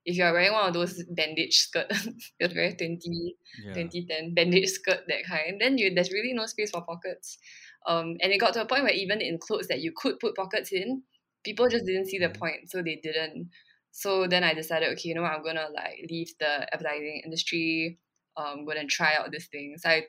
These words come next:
Speaker 1: just literally drew up some dresses on PowerPoint <laughs> 'cause that's my trade, <laughs> my tool. Um, and then I went to a seamstress, and then I said, "Auntie, can you help me put men's pockets in women's clothes?" Then she's like,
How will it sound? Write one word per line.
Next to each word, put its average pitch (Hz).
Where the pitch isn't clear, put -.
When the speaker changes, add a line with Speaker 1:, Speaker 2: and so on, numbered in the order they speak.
Speaker 1:
just 175
literally 214
drew 170
up -
some 165
dresses 165
on 156
PowerPoint 151
<laughs> -
'cause 190
that's 170
my 160
trade, -
<laughs> 180
my 180
tool. 175
Um, 165
and 175
then 190
I 208
went 180
to 165
a 165
seamstress, 165
and 156
then 156
I 143
said, 175
"Auntie, 175
can 175
you 196
help 190
me 175
put 175
men's 165
pockets -
in 143
women's 160
clothes?" -
Then 254
she's 233
like, -